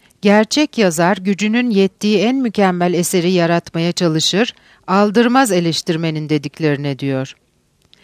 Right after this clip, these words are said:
Gerçekten ikide bir eleştiri ve eleştirmenden yakınan yazarın ilkin kendini sorgulaması beklenmeli.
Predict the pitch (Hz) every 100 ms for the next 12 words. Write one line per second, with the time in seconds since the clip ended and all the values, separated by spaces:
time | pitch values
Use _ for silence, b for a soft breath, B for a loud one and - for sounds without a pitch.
0 | b b 214 254 285 254 - - 180 208
1 | 202 - 233 277 214 180 190 196 190 -
2 | 196 202 233 214 165 185 160 - 175 185
3 | 185 190 214 214 175 - 180 180 208 196
4 | 160 151 139 175 208 220 254 - 226 233
5 | 220 214 208 208 214 185 156 143 147 143
6 | 143 - 147 143 165 151 147 143 131 131